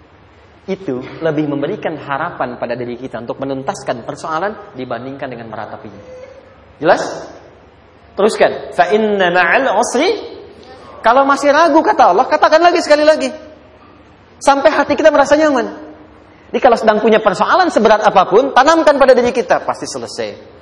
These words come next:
Belum nampak, insya Allah pasti selesai. Gak mungkin diuji kalau gak ada solusi. Itu lebih memberikan harapan. Setelah itu, "Fa idza faraghta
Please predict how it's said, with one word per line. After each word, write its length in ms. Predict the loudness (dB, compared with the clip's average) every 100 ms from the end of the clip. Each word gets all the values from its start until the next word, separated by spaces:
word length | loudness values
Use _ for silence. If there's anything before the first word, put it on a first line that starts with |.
| -20 -2
Belum 240 | 2 4
nampak, 400 | 2 2 -2 -2
insya 240 | -8 -6 -6
Allah 80 |
pasti 240 | -6 -8 -12
selesai. 320 | -14 -14 -8 -6
Gak 160 | -2
mungkin 320 | -2 -2 -2 -4
diuji 400 | -4 -6 -6 -4
kalau 160 | -4
gak 160 | -6 -10
ada 80 | -12
solusi. 320 | -16 -18 -20 -20 -20 _ _ _ -20 -20 -20 _
Itu 160 | -10 -4 -4
lebih 160 | -2
memberikan 320 | -2 -4 -4 -6
harapan. 400 | -6 -8 -10 -16 -20 -20 _ -20 -20 -20 -20 -18
Setelah 320 | -4 -2 -2
itu, 400 | -2 -4 -4 -4
"Fa 160 | -4
idza 560 | -4 -4 0 2 0 -2
faraghta 640 | 0 2 2 2 0 0